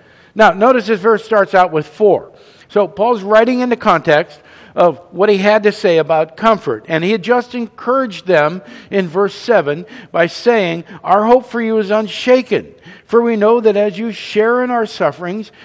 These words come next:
you will also share in our comfort." So as he tells them they will share in his sufferings, it, it, it doesn't mean that they're gonna have the same sufferings.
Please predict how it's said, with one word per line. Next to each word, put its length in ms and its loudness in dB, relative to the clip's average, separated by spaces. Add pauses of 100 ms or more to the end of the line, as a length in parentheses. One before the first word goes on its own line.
(140)
you 140 -4
will 120 -4
also 680 -4
share 640 0 (300)
in 120 -2
our 160 -2
comfort." 640 -6
So 320 0 (340)
as 180 0
he 100 -4
tells 340 0
them 280 0 (200)
they 140 6
will 160 -2
share 400 0
in 120 -2
his 140 -4
sufferings, 680 -2
it, 160 -4 (220)
it, 160 -4
it 140 -2
doesn't 340 2
mean 460 0 (260)
that 120 -6
they're 160 2
gonna 160 0
have 220 2
the 60 -4
same 360 -4
sufferings. 720 -2